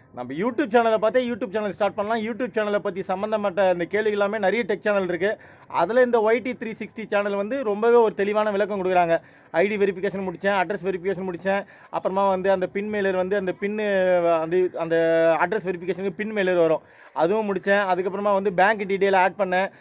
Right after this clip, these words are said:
இது மூலியமா ரெவென்யூ வர ஆரம்பிச்சதுங்க. "ஏங்க, ரொம்ப பேசி மொக்க போடுறேன்" அப்படின்னு வச்சுங்க. சாரிங்க, என்னங்க பண்றது? ஏன் அப்படின்னா, நானும் உங்களை மாதிரி ஒரு YouTube பார்க்குற ஒரு சா-, சாதாரண ஒரு ஆளா தாங்க இருந்தேன்.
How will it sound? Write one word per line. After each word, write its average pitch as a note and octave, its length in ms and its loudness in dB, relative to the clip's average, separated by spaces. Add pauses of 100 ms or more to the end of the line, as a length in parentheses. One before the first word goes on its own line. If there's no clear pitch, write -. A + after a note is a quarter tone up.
(160)
இது F#3 300 -4
மூலியமா G3 260 0
ரெவென்யூ G#3 320 2
வர F#3 260 6
ஆரம்பிச்சதுங்க. F3 480 0 (400)
"ஏங்க, G3 160 -2
ரொம்ப F#3 240 -4
பேசி G3+ 320 -2
மொக்க F3+ 240 -2 (100)
போடுறேன்" F3+ 240 4
அப்படின்னு E3+ 220 -2
வச்சுங்க. D#3+ 340 -4
சாரிங்க, F#3 280 2
என்னங்க F3+ 420 0
பண்றது? E3 380 2 (420)
ஏன் F3 120 2
அப்படின்னா, F3+ 400 0
நானும் G3+ 340 0
உங்களை F#3+ 260 0
மாதிரி G3 240 2
ஒரு F#3 200 2 (580)
YouTube G3+ 320 -4 (100)
பார்க்குற F3+ 300 2
ஒரு E3 240 2
சா-, E3 200 -2
சாதாரண F#3+ 520 2
ஒரு G3 140 4
ஆளா F3 200 4
தாங்க F3+ 200 4
இருந்தேன். E3 320 0